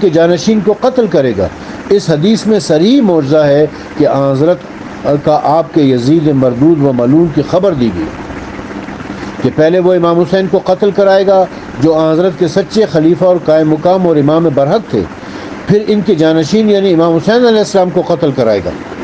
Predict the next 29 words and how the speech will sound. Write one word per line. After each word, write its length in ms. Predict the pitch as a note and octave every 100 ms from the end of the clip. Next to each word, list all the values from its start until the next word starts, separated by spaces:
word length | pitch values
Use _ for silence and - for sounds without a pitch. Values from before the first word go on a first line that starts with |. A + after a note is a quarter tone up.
| - - - - - - -
ایسا 320 | F#3 F#3+ B3+
ہی 180 | G#3+ F#3
ہوا۔ 180 | B2+ - - - -
اس 200 | C#3 C#3+
یزید 320 | C#3 C3+ D#3 D#3 D#3
پلید، 300 | D3 E3 -
خبیث، 360 | B2+ E3 E3+
ناپاک، 440 | C#3+ C#3 D#3 E3+ C#3
ملعون 320 | C3 E3 A3
نے 220 | G#3 G#3+ - - - -
پہلے 260 | D3+ E3+
امام 260 | D#3+ D3+ D3
حسن 300 | D3 F#3 F#3+ -
کی 100 | F3 C#3+
بیوی 280 | D3+ D#3+ G3
جیدہ 280 | D3 D3 F3 F3
کو 80 | F3+
ملا 300 | C#3 C#3+ F3+
کر 180 | G3 E3+
آپ 220 | D#3+ D#3
کو 100 | C3+
زہر 240 | B2+ F3+
دلایا، 400 | G#3+ A3+ G#3+ G3 F3+ - - - -
پھر 120 | G3+
اس 140 | A3 -
پر 100 | G3+
قناعت 380 | F#3 F3+ G3+ F#3+
نہ 80 | A3 -
کی 140 | D3+